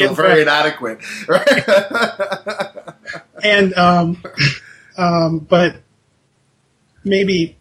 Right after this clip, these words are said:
Speaker 2: being so young, he thought he could somehow get literary fame writing a book like the treatise, but <laughs> realized you don't.
Speaker 1: Right. <laughs>
Speaker 2: But then he wrote the really elegantly written, much shorter Enquiries.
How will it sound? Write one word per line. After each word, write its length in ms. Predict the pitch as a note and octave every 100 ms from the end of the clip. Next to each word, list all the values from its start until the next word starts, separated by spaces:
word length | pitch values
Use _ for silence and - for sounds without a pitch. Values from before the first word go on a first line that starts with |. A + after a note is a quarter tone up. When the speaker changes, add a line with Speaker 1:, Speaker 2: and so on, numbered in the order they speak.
| _
Speaker 2:
being 260 | F#3+ F3+ D3
so 160 | F3
young, 400 | E3 D#3+ E3+ F3
he 140 | D#3+ D3
thought 400 | - D#3+ D3+ -
he 100 | D#3
could 200 | D3+ C3+
somehow 320 | D#3+ C#3 D#3
get 240 | D3 D#3
literary 400 | D3+ D3+ D#3 D3+
fame 480 | C#3 D#3+ D#3 D#3+ C#3 - _ _ _
writing 280 | D#3 E3 D#3+
a 40 |
book 280 | C#3+ D#3+ -
like 180 | D#3+ C3
the 100 | D3
treatise, 600 | - D#3+ E3+ F3+ - - -
but 160 | C#3+ - - _ _ _ - - _ - - -
<laughs> 0 |
realized 760 | G3 F#3 F#3 F3 D#3+ D#3+ - - F#3
you 220 | C#3 C3
don't. 340 | D3+ E3 G3 - -
Speaker 1:
Right. 400 | C#3 E3+ G3+ - -
<laughs> 40 | D#3 - C#3 - - - - _ _
Speaker 2:
But 240 | G3 F#3+ - -
then 180 | F#3 A3
he 100 | G#3+
wrote 280 | G3+ G3 G3
the 80 |
really 440 | E3+ F3+ F#3 F3+ E3
elegantly 580 | E3 F3 F3 E3 D#3+ D3
written, 840 | D3 D#3+ - D#3 D3+ D3 C#3+ - -
much 240 | F3 D3+
shorter 680 | - - E3 E3 D#3 D3+ D3
Enquiries. 720 | D#3 D#3 D#3+ D3+ D3 C3 -